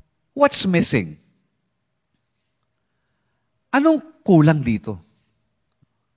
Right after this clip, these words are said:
Kompleto sa altar of sacrifice, kompleto sa altar of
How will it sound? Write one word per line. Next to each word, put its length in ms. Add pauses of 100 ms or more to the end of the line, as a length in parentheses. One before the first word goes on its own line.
(1700)
Kompleto 480
sa 160
altar 480
of 80
sacrifice, 720
kompleto 560
sa 160
altar 400
of 80